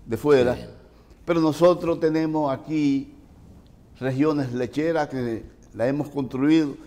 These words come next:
Speaker 1: que la hemos hecho a
Speaker 2: Pero,
Speaker 1: puro.
Speaker 2: ¿y cuál es el origen de su posición? Porque este es un gobierno de gente joven, menos en el sector agropecuario. Parece como que Hipólito influye mucho ahí,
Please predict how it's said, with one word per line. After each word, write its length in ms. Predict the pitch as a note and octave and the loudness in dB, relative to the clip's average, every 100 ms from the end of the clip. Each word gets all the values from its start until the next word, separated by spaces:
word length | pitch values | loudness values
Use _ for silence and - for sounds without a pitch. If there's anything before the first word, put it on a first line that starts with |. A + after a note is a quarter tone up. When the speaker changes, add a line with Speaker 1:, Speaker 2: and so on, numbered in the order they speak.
| - | -4
Speaker 1:
que 80 | C3 | 2
la 100 | C#3 | 4
hemos 280 | E3+ E3+ D#3+ | 4 4 2
hecho 400 | F#3 - F3+ - - - - | 2 -2 -4 -8 -18 -20 0
a 140 | - | 2
Speaker 2:
Pero, 120 | F3+ | 2
Speaker 1:
puro. 440 | F3+ A#3+ F#3+ C#3 G2 - - - - | 2 2 2 0 -2 -16 -20 -20 -8
Speaker 2:
¿y 100 | D#3 | -6
cuál 300 | D#3 A3 A#3+ | 0 4 6
es 60 | B3 | 6
el 120 | A3 | 4
origen 460 | F#3+ F#3 D#3+ E3 | 2 2 2 2
de 120 | E3 C#3+ | 0 -4
su 160 | D3 | -6
posición? 720 | A2+ D3+ B2+ A#2+ - C#3 B2+ A#2+ | -6 -6 -6 -8 -4 -4 -4 -8
Porque 360 | A#2+ A#2+ A2+ - - - - | -10 -8 -10 -12 -20 -18 -8
este 220 | D3 G3+ | -4 -2
es 40 | |
un 80 | G3 | 0
gobierno 440 | F#3 F3 F3+ E3+ | 2 4 4 2
de 140 | E3 C#3+ | 4 6
gente 340 | D#3+ D#3 D3 | 4 2 4
joven, 440 | A#2+ D#3+ E3+ E3 D#3+ | 6 6 6 4 2
menos 280 | D#3+ E3 | -2 -2
en 60 | D#3+ | -2
el 80 | D3+ | -2
sector 360 | C#3 B2 D3 D3 | -4 -2 0 2
agropecuario. 760 | C#3+ C#3 B2 C3 B2 D3+ D3 | 0 0 -2 -4 -2 -2 -2
Parece 300 | C#3+ D3 D#3+ | -2 -4 -6
como 260 | E3+ E3+ C3+ | -6 -6 -4
que 140 | D#3+ | -2
Hipólito 560 | C#3+ - D3+ D#3+ C3 D3+ | -2 -2 0 0 -2 -4
influye 480 | A#2+ B2+ D3+ D3 C3+ | -4 -4 -2 -2 -2
mucho 440 | C3 D3+ C#3 B2 | -4 -6 -4 -2
ahí, 680 | A#2 C#3 F3 - - A#2+ | -2 -2 -6 -10 -14 -14